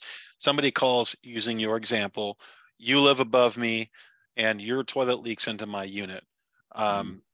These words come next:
Speaker 1: I'm of the f-, the feeling, and it's the same thing with insurance, with, I feel that insurance companies could do. The first thing that I'm gonna do is come knock on your door and say, "Hey, Jens, this has happened.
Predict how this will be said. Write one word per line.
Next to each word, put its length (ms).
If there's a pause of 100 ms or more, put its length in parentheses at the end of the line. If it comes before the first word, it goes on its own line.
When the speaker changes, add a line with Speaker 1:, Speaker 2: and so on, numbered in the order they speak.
(260)
Speaker 1:
I'm 280
of 200
the 60
f-, 220 (160)
the 120
feeling, 640
and 260
it's 340
the 60
same 180
thing 160
with 140
insurance, 440
with, 320
I 140
feel 300
that 180
insurance 340
companies 400
could 140
do. 240 (300)
The 80
first 280
thing 140
that 140
I'm 180
gonna 160
do 220
is 160
come 180
knock 240
on 60
your 100
door 160
and 100
say, 280 (260)
"Hey, 180
Jens, 520 (640)
this 160
has 100
happened. 460